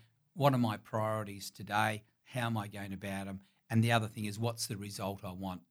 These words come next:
And what's the objective out of today, Thursday, Easter Thursday?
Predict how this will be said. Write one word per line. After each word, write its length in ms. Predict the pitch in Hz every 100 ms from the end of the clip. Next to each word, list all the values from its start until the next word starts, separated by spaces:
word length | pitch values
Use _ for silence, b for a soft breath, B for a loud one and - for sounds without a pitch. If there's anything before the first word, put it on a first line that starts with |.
| _ _ _ _ _
And 160 | 110
what's 180 | 117 117
the 100 | 113
objective 600 | 95 98 95 - 104 90 _ _ _ _
out 200 | 110 98
of 120 | 95
today, 420 | - 101 95 92 90
Thursday, 440 | - 92 92 - 87
Easter 320 | 98 98 -
Thursday? 500 | 95 - 104 98 -